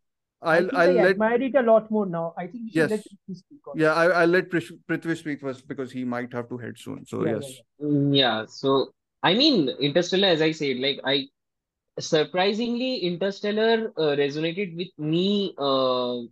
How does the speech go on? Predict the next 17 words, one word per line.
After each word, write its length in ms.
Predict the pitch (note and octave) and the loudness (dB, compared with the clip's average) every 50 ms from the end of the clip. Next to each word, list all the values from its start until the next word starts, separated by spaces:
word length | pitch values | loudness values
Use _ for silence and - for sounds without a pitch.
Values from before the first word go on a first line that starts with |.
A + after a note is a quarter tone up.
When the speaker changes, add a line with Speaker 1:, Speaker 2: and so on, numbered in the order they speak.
| _ - | _ -8
Speaker 3:
more 600 | C3 C3 C3+ C#3 D3 D#3 D#3+ D3+ E3 F3+ G#3 G#3 G3 _ | -4 -4 0 2 4 2 2 2 2 0 0 0 -4 _
than 280 | D#3 D3+ D#3+ E3+ F#3 - | -8 -6 -6 -6 -4 -6
Inception. 640 | D3 C#3+ C3 C3+ C#3+ C3 C3 - - D3 B2 G2+ - _ _ _ _ _ | -6 -8 -6 -4 -6 -8 -6 -6 -6 -6 -6 -8 -10 _ _ _ _ _
Speaker 2:
Hmm. 160 | - D3+ D3+ C#3+ | 2 4 6 6
Speaker 3:
Given 240 | D3 D#3 F3 F#3+ G3+ | 6 4 4 2 2
that 140 | F#3+ G3 F#3 | 2 4 4
I 80 | E3+ | 2
used 360 | E3+ F#3 E3+ D#3 E3 E3 - - | 2 0 -2 -4 -6 -6 -6 -6
to 60 | G3+ | -4
like 280 | F#3 E3 D#3 D#3 D#3+ - | 0 0 0 -2 -2 -6
Inception 540 | - C#3 C#3 C3+ D#3+ D3 - - E3+ D#3+ D#3+ | -10 -10 -8 -8 -10 -10 -8 -6 -4 0 0
a 20 | D#3+ | 2
lot 460 | D3 C3 B2+ B2+ C3 C#3 E3+ D3 B2+ | 2 4 4 4 4 4 2 0 -2
because 320 | C#3 B2+ D3 C#3+ C#3+ C#3 | 0 0 2 0 2 0
of 160 | C#3+ C3+ - | -2 -2 -2
its 200 | D3+ D3+ - - | -6 -6 -6 -10
stylish 600 | - - C#3+ B2+ B2+ B2+ C3 C3+ C3+ - - - | -6 -4 -2 -2 -2 -2 -4 -4 -4 -6 -12 -16